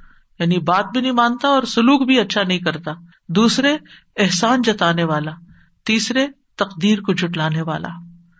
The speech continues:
پھر والد کی ناراضگی اللہ کی ناراضگی ہے۔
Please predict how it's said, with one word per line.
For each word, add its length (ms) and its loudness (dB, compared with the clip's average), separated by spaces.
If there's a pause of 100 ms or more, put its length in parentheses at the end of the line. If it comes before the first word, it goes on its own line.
(280)
پھر 120 4
والد 460 2
کی 80 2
ناراضگی 680 2 (220)
اللہ 480 2
کی 100 -2
ناراضگی 600 0
ہے۔ 80 -8